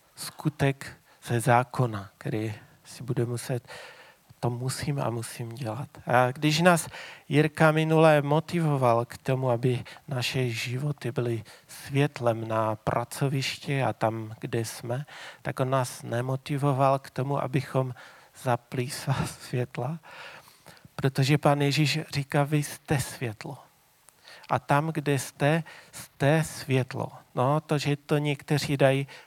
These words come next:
pod nádobu, ale, eh, naše světlo má být vidět, svítit a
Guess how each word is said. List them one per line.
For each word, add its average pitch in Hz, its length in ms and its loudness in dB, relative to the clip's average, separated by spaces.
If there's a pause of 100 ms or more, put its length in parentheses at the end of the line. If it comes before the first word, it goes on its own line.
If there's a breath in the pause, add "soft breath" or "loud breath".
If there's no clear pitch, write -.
pod 135 220 0
nádobu, 127 640 2 (720 loud breath)
ale, 123 340 6 (280 loud breath)
eh, 120 440 2 (580 loud breath)
naše 131 300 -2
světlo 139 680 0 (220 loud breath)
má 123 160 2
být 135 280 0
vidět, 143 520 -2 (200 loud breath)
svítit 131 720 -4 (460 loud breath)
a 113 340 4